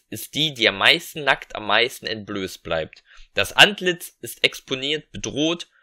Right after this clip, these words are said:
und das, was uns verbietet zu töten.“ Ziemlich spannend. Also allein auf Basis dieser sinnlichen Erfahrung, dieser äußeren Wahrnehmung des menschlichen Antlitzes, auf dem eben alle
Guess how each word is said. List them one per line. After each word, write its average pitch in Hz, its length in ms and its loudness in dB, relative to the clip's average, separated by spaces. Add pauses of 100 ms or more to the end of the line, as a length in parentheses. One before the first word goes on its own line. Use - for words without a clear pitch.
(240)
und 110 200 -4
das, 127 220 -4
was 131 180 -2
uns - 180 -10
verbietet 101 480 -8
zu - 120 -10
töten.“ - 400 -10 (1040)
Ziemlich 214 340 4
spannend. 180 440 2
Also 107 200 -2
allein 139 360 6
auf 208 220 -4
Basis 180 520 2
dieser 113 280 -4
sinnlichen 180 520 -4
Erfahrung, 196 760 0 (360)
dieser 127 220 2
äußeren 131 600 2
Wahrnehmung 120 560 4
des 90 180 -4
menschlichen 113 680 -4 (120)
Antlitzes, 127 840 -6 (440)
auf 107 140 -6
dem 147 180 2
eben 143 220 -2
alle 202 400 4